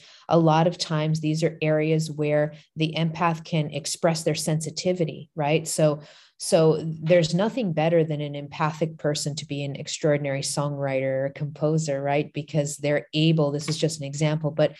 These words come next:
through their sensitivity, they're able to connect to their emotions. They're able to connect to depths within themselves that non-empaths have more difficulty.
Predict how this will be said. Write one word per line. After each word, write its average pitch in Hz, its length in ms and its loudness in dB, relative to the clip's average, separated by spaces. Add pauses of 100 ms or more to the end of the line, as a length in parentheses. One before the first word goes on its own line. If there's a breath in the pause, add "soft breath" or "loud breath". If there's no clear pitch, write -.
(360 loud breath)
through 214 300 6
their 165 180 6
sensitivity, 160 840 0
they're 151 220 0
able 170 220 2
to 165 120 -6
connect 156 440 -4
to 160 80 -10
their 139 180 2
emotions. 147 460 -2
They're 143 120 0
able 151 260 2
to 165 100 -4
connect 156 400 -4
to 151 120 -4
depths 147 560 -2
within 143 340 -8
themselves 139 480 -4
that 143 180 -4
non-empaths 143 880 -6
have 139 180 -6
more 131 140 -8
difficulty. 147 720 -4